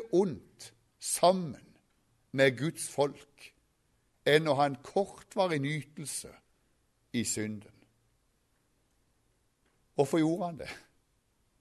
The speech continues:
Fordi at han så fram til lønnen. Tida nærmer seg. Og nå skal jeg ikke holde på så mye lenger, for dette tida er gått. Men, eh,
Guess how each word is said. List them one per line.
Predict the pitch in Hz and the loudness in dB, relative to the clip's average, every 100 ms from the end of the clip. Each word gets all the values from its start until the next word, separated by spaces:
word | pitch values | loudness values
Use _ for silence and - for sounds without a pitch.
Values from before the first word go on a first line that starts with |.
| _ _ _ | _ _ _
Fordi | - 123 135 | -6 0 2
at | 127 127 | 2 -4
han | 127 | -6
så | - | -6
fram | 117 - 120 127 73 - _ _ _ _ _ _ _ _ _ | -8 -4 -4 -4 -12 -20 _ _ _ _ _ _ _ _ _
til | - 90 | -14 -8
lønnen. | 92 101 98 - _ _ _ _ _ _ _ _ - | -6 -6 -10 -16 _ _ _ _ _ _ _ _ -16
Tida | 175 190 156 | -8 -4 -2
nærmer | 127 117 143 143 | -2 -2 -6 -12
seg. | - - - _ _ _ _ _ _ _ _ _ _ _ _ _ _ _ _ _ _ _ _ _ _ _ _ - | -14 -18 -20 _ _ _ _ _ _ _ _ _ _ _ _ _ _ _ _ _ _ _ _ _ _ _ _ -12
Og | 127 | -6
nå | 117 | 2
skal | 143 | 2
jeg | 143 | 4
ikke | 151 | 4
holde | 156 143 | 4 4
på | 135 | 0
så | 123 135 | -2 -2
mye | 123 | 0
lenger, | 110 104 98 | 0 -2 -6
for | - | -6
dette | 113 - 107 | -6 -8 -10
tida | 139 131 | -2 0
er | 107 | 2
gått. | 104 120 - - - _ - - _ _ _ _ _ _ _ _ _ _ _ _ _ _ - | 0 -6 -12 -20 -20 _ -20 -20 _ _ _ _ _ _ _ _ _ _ _ _ _ _ -4
Men, | 123 127 | 0 0
eh, | 131 120 107 90 | 2 2 2 0